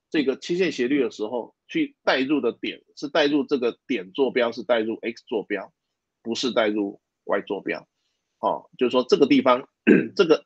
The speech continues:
a 是什么？那个在 x 等于 a 可微分，对不对？所以是带入 a，哦，不是要带 y 坐标，哦，不要带 y 坐标，特别记得哦，不要带错哦，因为这边会有两个点坐标嘛，对不对？有时候你可能不小心看错就带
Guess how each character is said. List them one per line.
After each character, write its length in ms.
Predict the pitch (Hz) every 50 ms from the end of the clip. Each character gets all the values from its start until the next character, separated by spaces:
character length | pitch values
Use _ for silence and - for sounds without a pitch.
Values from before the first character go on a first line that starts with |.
| _
a 240 | - 156 156 160 170
是 240 | 156 - - 147 123
什 140 | - - 73
么？ 160 | 58 - _ _ _ _ _ _ _ _ _ _ _ _ _ _ _ _ _ _ _ _ _ _ _ _ _ _ _
那 140 | 127 123
个 220 | 107 107 101 85 - -
在 240 | 185 160 139 - - -
x 220 | 143 151 - -
等 120 | 139 110
于 80 | 110 107 -
a 180 | 135 143 143 -
可 240 | - - - 107 92
微 160 | 90 95 104
分， 200 | 104 117 117 110
对 80 | 113
不 40 | 110
对？ 240 | 123 113 101 82 - -
所 240 | - - 123 131 143
以 240 | 131 110 - - _ _ _
是 140 | - 127 110
带 160 | - 131 113
入 260 | 107 107 113 107 - -
a， 200 | 104 98 92 - _ _ _ _ _ _ _ _ _ _ _ _
哦， 260 | - 110 98 92 90 -
不 80 | - 120
是 100 | - 151
要 80 | 127
带 160 | 117 - 120 104
y 160 | 95 98 98
坐 180 | 92 - 92 82
标， 280 | - 90 85 - - _ _ _
哦， 180 | - 113 87 82
不 60 | -
要 80 | 98 95
带 140 | 92 98 90
y 120 | 90 90
坐 140 | 92 - 80
标， 180 | 80 85 85 85
特 100 | - 123
别 100 | 110 104
记 160 | 92 - - 98
得 140 | - -
哦， 140 | - - 98
不 100 | - -
要 60 | 107
带 160 | - 123 113 101
错 280 | - - - 98 - -
哦， 180 | _ - 95 87
因 80 | 120 135
为 160 | 135 131 - _ _ _ _ _ _
这 100 | - 151
边 160 | 135 143 139
会 140 | 135 156 147
有 60 | 120
两 180 | 107 98 90 87
个 80 | 98
点 160 | 101 101 87
坐 180 | 87 - 117 110
标 160 | 110 113 113
嘛， 140 | 113 104 82
对 60 | 101
不 60 | 104
对？ 160 | 101 107 104 92
有 120 | 85 73
时 80 | - 107
候 60 | 110
你 180 | 107 92 82 - - _ _ _ _ _ _ _ _ _ _ _ _ _
可 80 | - 87
能 140 | 90 90 87
不 100 | - -
小 140 | 110 85
心 180 | - - 101 101 -
看 180 | - 113 98
错 160 | 92 - 110 98
就 100 | 95 92
带 180 | - 87 73